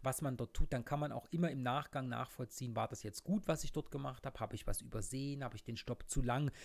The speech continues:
ähm, gelassen, habe ich den Stopp zu eng rangezogen. Daraus kann man dann am Ende auch mit lernen und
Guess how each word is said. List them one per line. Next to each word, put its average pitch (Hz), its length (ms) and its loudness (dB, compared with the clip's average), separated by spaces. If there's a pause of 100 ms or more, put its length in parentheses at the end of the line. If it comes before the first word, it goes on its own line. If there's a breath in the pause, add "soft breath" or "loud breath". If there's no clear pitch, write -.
(220 loud breath)
ähm, 131 260 0
gelassen, 127 440 0
habe 123 120 -2
ich 117 80 -2
den 120 120 -2
Stopp - 280 -4
zu 180 240 8
eng 139 200 -2
rangezogen. 127 720 0
Daraus 226 440 0
kann 151 140 -2
man 143 140 -2
dann 127 260 -4
am 120 160 -4
Ende 117 380 -2 (100)
auch 110 280 6
mit 113 220 6
lernen 131 340 2
und 240 300 4